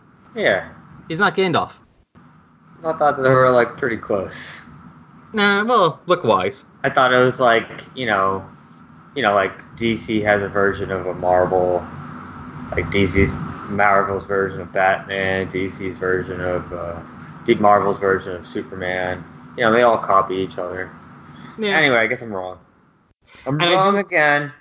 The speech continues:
Speaker 2: but I do like how Merlin is wearing star, you know, moon star pants.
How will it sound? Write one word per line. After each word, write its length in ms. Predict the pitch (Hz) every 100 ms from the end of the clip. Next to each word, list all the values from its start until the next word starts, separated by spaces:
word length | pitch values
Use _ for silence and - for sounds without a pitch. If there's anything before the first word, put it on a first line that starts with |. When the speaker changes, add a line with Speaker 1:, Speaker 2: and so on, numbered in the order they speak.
| _ _
Speaker 2:
but 100 | 208
I 60 | 190
do 140 | 214
like 120 | 240
how 100 | 202
Merlin 360 | 185 170 185 180
is 120 | 165
wearing 420 | 143 165 160 156
star, 500 | 135 - - 170 175
you 80 | 160
know, 220 | 127 117 120
moon 540 | 151 175 175 165 151
star 400 | - - 143 135
pants. 720 | 127 135 120 101 - - -